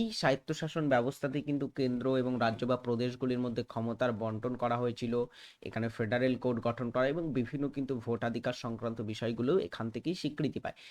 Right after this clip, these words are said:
এবং এই উনিশশো পঁয়ত্রিশ সালে ভারত শাসন আইনটাই পরবর্তীতে আমাদের ভারতীয় সংবিধান রচনার মূল উৎস হিসাবে কিন্তু উঠে এসেছিল, বা এখান থেকে কিন্তু মূল উৎস ভারতীয় সংবিধানের গ্রহণ করা হয়। পরের প্রশ্ন, পরে একটা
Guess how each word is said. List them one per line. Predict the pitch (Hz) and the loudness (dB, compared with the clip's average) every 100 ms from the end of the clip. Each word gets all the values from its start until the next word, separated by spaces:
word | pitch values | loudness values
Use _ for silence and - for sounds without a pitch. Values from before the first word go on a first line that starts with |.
| - | -2
এবং | 160 208 | 4 4
এই | - - - _ _ | 2 -6 -14 _ _
উনিশশো | 175 185 190 185 | 8 8 8 6
পঁয়ত্রিশ | 180 175 190 - | 4 6 4 4
সালে | 185 175 | 6 8
ভারত | 151 160 | 8 8
শাসন | - 165 170 - 151 | 6 4 2 4 4
আইনটাই | 156 170 165 | 6 6 6
পরবর্তীতে | 147 147 147 151 147 | 6 6 4 4 4
আমাদের | 143 139 123 | 4 4 4
ভারতীয় | 127 131 143 - | 2 2 0 0
সংবিধান | 127 123 131 131 123 | -2 0 0 0 2
রচনার | 117 131 135 117 123 | 2 0 2 2 4
মূল | 165 165 - | 4 4 0
উৎস | 127 - 139 127 | -4 0 2 2
হিসাবে | 127 123 120 | 2 0 0
কিন্তু | 127 120 180 247 - - - - | -2 2 6 6 4 -8 -6 0
উঠে | 131 131 | 4 4
এসেছিল, | 127 139 160 180 | 4 0 0 2
বা | 127 101 | 2 0
এখান | 143 131 | -2 -4
থেকে | 135 135 | -2 -2
কিন্তু | 131 170 151 | -2 -2 0
মূল | 127 151 147 123 | 0 0 -2 -6
উৎস | - - 196 226 - - - | -8 -4 -2 -2 -8 -10 -2
ভারতীয় | 117 120 131 127 | -2 0 -2 -2
সংবিধানের | 113 113 127 196 196 | -4 -4 -4 -4 -4
গ্রহণ | 107 101 101 | -2 -2 -2
করা | 90 80 - | -2 -2 -6
হয়। | - _ _ - - - 165 | -12 _ _ -20 -20 2 8
পরের | 233 240 | 8 8
প্রশ্ন, | 214 131 147 240 - _ - | 4 0 -2 -4 -14 _ 10
পরে | 180 208 | 10 10
একটা | 208 | 8